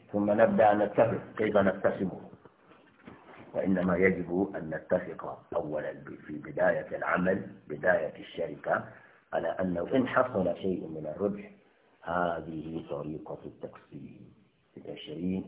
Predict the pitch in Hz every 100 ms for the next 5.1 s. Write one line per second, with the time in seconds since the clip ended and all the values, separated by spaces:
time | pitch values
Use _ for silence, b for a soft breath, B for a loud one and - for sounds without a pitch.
0 | - 87 76 71 76 73 - _ _ _
1 | _ _ - - - 80 76 78 80 76
2 | - 92 92 92 - 73 67 71 76 -
3 | - _ - 78 - - 95 101 101 -
4 | - 78 - 78 76 69 - - - -